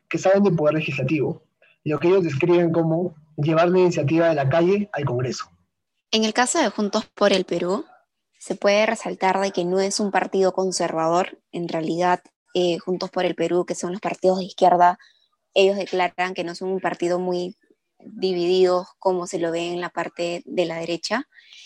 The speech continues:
Speaker 2: Asimismo, es uno de los pocos partidos que han colocado en su plan de gobierno el tema del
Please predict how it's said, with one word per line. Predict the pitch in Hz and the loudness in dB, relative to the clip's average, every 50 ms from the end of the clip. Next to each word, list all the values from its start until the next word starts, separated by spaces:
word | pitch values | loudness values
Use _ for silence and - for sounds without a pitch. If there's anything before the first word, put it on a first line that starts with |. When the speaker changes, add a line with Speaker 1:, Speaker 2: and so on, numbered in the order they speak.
| - _ _ | -20 _ _
Speaker 2:
Asimismo, | - - 190 208 214 208 208 208 214 208 214 208 208 | -2 -2 0 2 2 2 2 2 2 2 2 2 0
es | 208 - | 0 -2
uno | - 220 | -2 -2
de | 202 | -2
los | 190 202 | -2 -2
pocos | _ - 196 190 - 202 196 | _ 2 2 2 2 -2 -4
partidos | - 180 170 - - - 185 185 185 | -2 -2 -4 -2 -2 0 0 0 0
que | 185 - | -2 -6
han | 180 180 | -10 -4
colocado | - 202 196 175 165 - 175 175 | -2 -2 -2 -2 -2 -2 -2 -2
en | 180 180 | -2 -4
su | - - | -8 -8
plan | - 175 175 175 175 | -6 -6 -4 -4 -2
de | 170 190 | -2 -2
gobierno | 180 170 165 170 175 175 175 180 180 180 180 180 | -2 -2 -4 -4 -4 -4 -2 -2 -2 -2 -4 -4
el | 165 233 - | -6 -8 -6
tema | - 170 175 170 175 180 | -6 -4 -4 -2 -2 -2
del | 180 175 170 | -2 -2 -4